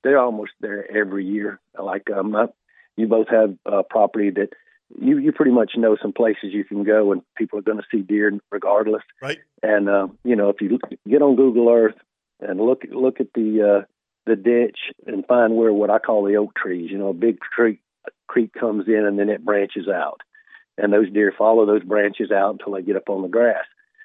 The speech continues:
Speaker 1: Well, you find a few that, that the fish like. Like, I've got one that's got five branches on it, but the, the redfish only come out on two branches. Why? I have no idea.
Speaker 2: <laughs>
Speaker 1: But I can just about guarantee you there's gonna be one come out of one of those branches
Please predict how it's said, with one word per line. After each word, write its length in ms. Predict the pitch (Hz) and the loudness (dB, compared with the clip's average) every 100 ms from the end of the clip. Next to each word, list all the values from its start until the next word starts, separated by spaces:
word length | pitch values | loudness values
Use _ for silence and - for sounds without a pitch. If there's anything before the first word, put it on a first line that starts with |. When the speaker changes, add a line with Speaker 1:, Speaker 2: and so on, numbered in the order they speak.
| _ _ | _ _
Speaker 1:
Well, 140 | - 113 | 0 2
you 120 | 123 | 2
find 240 | 147 143 113 | 2 2 2
a 40 | |
few 500 | - 127 120 110 101 - | 0 -2 0 0 -4 -6
that, 240 | 107 101 - _ _ _ | -2 -2 -4 _ _ _
that 200 | 104 104 - _ _ _ - | -4 -4 -4 _ _ _ -14
the 140 | 101 | -14
fish 240 | - 123 - | 0 0 0
like. 440 | 101 110 101 90 | -2 0 -2 -4
Like, 180 | 95 95 | -10 -6
I've 140 | 113 110 | -4 2
got 240 | 113 92 | 0 2
one 220 | 110 104 | 0 0
that's 120 | 90 | -4
got 240 | - 104 98 | -4 -6 -4
five 300 | 107 101 95 | -2 -2 0
branches 420 | 113 113 - 92 | 0 -2 -4 -6
on 200 | 98 95 | -6 -6
it, 60 | - - | -12 -8
but 120 | 101 - | -6 -6
the, 80 | - _ 110 | -16 _ -18
the 80 | |
redfish 480 | 101 113 120 107 - | 0 0 0 -4 -4
only 180 | 101 101 | -6 -6
come 240 | - 101 | -6 -4
out 160 | 104 113 | 0 0
on 140 | 92 87 | -2 -6
two 80 | 104 | -8
branches. 460 | 98 120 113 - - | -2 -2 -2 -6 -10
Why? 360 | - 92 101 101 90 | -6 -4 -4 -4 -6
I 40 | |
have 80 | 92 98 | -10 -8
no 240 | 98 104 | -4 -2
idea. 420 | 104 101 110 110 - _ | -2 -2 -2 -4 -6 _
Speaker 2:
<laughs> 440 | 113 - 139 _ | -20 -20 -20 _
Speaker 1:
But 120 | 139 92 | -8 -6
I 100 | 95 | -4
can 160 | 101 | -4
just 220 | 95 101 | -4 -4
about 240 | 95 104 87 | -2 -2 -2
guarantee 400 | 98 104 101 135 | -6 -4 0 2
you 80 | 131 | 2
there's 180 | 98 95 | 2 -2
gonna 220 | - 98 | -2 -4
be 220 | 95 135 113 | 2 2 2
one 240 | 104 98 | 0 -2
come 240 | - 104 | -2 0
out 100 | 98 | 0
of 60 | 95 | 0
one 140 | 101 | 0
of 40 | 101 | 0
those 140 | 101 | -2
branches 400 | - 110 113 - | -2 -2 -2 -4